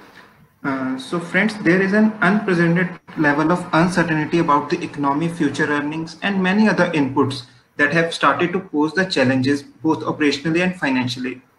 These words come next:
So I think auditors and management must remain focused on their ethical responsibilities and on the public interest. So it is time for us to exercise the professional judgment with due care.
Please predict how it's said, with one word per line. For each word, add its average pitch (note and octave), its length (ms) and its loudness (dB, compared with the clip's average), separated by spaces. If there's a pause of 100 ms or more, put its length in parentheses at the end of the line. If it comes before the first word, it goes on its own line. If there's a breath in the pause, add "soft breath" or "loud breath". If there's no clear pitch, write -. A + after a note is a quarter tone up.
(800)
So - 160 2
I F#3+ 120 4
think A3+ 220 0
auditors E3+ 440 4
and A3 160 4
management D#3+ 560 2
must F#3+ 360 -2
remain F3+ 300 0
focused E3+ 500 -2
on G3+ 100 0
their G3+ 260 -2
ethical A3 380 0
responsibilities D3 880 0
and F3+ 120 -2
on E3+ 140 0
the F3+ 60 -2
public D3 400 0
interest. C3 500 -4 (460)
So - 160 -6
it F#3+ 140 0
is A3 160 -2
time F3 280 4
for - 220 2
us F3 220 2
to - 120 0
exercise E3+ 520 0
the G#3+ 100 4
professional E3 560 0
judgment E3+ 500 2
with F3+ 200 -2
due E3+ 260 6
care. C3+ 240 0